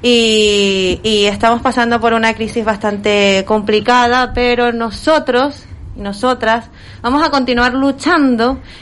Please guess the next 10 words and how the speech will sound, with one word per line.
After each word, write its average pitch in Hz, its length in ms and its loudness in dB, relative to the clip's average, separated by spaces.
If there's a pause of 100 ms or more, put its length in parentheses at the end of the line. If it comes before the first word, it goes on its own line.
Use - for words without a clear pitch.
y 240 120 0
creando, 226 680 0 (320)
y 262 140 2
por 254 140 2
eso 277 220 0
mismo 285 480 0
estas 254 640 -2
dos 285 400 0
mujeres 262 540 0
fantásticas 214 1300 -2